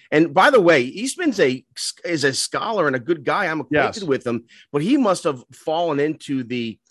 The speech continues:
Speaker 1: the Trump aura of wanting to help his president. The scheme was a scheme. It w-, it would, it would never have held up, uh, legally. Donald Trump should have gracefully, uh, accepted defeat, even though it, the, the election was fortified against him,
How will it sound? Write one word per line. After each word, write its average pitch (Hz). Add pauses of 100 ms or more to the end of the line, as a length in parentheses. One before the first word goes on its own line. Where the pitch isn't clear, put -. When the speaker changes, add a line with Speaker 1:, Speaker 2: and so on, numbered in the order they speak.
(160)
Speaker 1:
the 127
Trump 147
aura 127 (180)
of 113
wanting 135
to 131
help 131
his 120
president. 135 (300)
The 143
scheme 196
was 165
a 139
scheme. 156
It 135
w-, 143
it 151
would, 135
it 151
would 135
never 175
have 165
held 143
up, 135 (280)
uh, 123
legally. 135 (380)
Donald 202
Trump 170
should 202
have 156
gracefully, 120 (340)
uh, 123
accepted 165
defeat, 127 (280)
even 220
though 175
it, 170 (180)
the, 165
the 156
election 165
was 143
fortified 160
against 135
him, 95